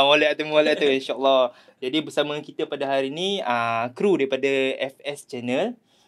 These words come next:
Ah, kalau siapa yang tak kenal lah, tapi rasa jarang siapa yang tak kenal. Kalau siapa yang mungkin pertama kali mendengar F S Channel,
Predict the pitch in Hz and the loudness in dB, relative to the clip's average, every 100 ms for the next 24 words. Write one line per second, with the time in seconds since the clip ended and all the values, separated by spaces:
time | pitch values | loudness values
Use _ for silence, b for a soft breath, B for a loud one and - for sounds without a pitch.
0 | _ - 110 110 110 110 120 123 135 147 | _ -10 -6 -4 -6 -8 -4 -2 2 0
1 | - 160 151 135 156 170 175 156 110 120 | 0 -4 -4 -8 -2 2 6 4 4 -8
2 | 107 135 147 123 - 135 107 135 180 156 | -16 -14 -12 -12 -12 -10 -10 -8 -8 -10
3 | b b b 165 175 165 147 175 135 160 | b b b -16 -14 -12 -6 -4 6 8
4 | 165 190 196 190 185 170 _ 143 185 170 | 8 2 2 -2 -2 -8 _ -12 -12 -12
5 | - 156 165 165 175 165 151 156 156 156 | 0 0 4 2 4 2 -2 4 8 8
6 | 143 143 139 139 135 170 | 6 -2 -4 -2 0 0